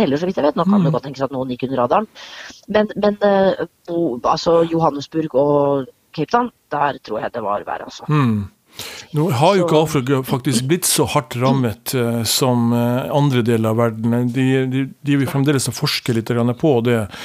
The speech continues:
Speaker 2: at det
Speaker 1: Ja.
Speaker 2: har kanskje noe
Speaker 1: Ja,
Speaker 2: med
Speaker 1: rett og
Speaker 2: temperaturen å
Speaker 1: slett.
Speaker 2: gjøre. Mm.
Speaker 1: Ja.
Speaker 2: Så, eh, men det er jo der nede også, det, vi, vi er jo klar over det, altså. Eh, når vi nå,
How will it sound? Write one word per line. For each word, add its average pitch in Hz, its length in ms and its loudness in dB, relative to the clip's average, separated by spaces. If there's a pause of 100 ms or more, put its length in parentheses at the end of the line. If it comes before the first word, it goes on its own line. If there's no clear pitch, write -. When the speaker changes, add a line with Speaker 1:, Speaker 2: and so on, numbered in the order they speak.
(460)
Speaker 2:
at - 120 -8
det 214 80 -2
Speaker 1:
Ja. 233 120 4
Speaker 2:
har 135 120 2
kanskje 127 300 -2
noe 127 40 2
Speaker 1:
Ja, 247 80 4
Speaker 2:
med 294 120 0
Speaker 1:
rett 135 100 0
og 131 100 0
Speaker 2:
temperaturen 151 200 2
å 113 100 0
Speaker 1:
slett. 113 60 0
Speaker 2:
gjøre. 107 340 -4
Mm. 117 440 0 (720)
Speaker 1:
Ja. 220 100 2
Speaker 2:
Så, 160 100 4 (520)
eh, 139 40 -4
men 139 440 0
det 139 80 2
er 143 160 4
jo 170 140 4
der 131 180 4
nede 123 160 2
også, 127 320 -2
det, 120 80 -4
vi, 127 140 -2
vi 123 80 -4
er 127 100 -4
jo 135 340 -10
klar 143 220 0
over 110 160 -4
det, 120 140 -4
altså. 120 280 -10 (420)
Eh, 214 280 4
når 208 160 4
vi 226 80 4
nå, 220 160 4